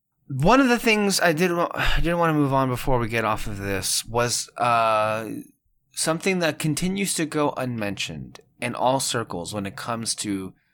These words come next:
the Star Wars community. You know,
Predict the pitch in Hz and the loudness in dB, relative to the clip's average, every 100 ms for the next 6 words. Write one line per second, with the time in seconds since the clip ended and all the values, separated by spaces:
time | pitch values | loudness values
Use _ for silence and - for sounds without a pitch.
0 | _ - 123 - 135 123 113 113 - 117 | _ -6 -2 2 4 4 0 -4 -4 -4
1 | 98 92 76 - - _ _ - 131 127 | -6 -6 -8 -12 -18 _ _ -6 0 0
2 | 117 | 0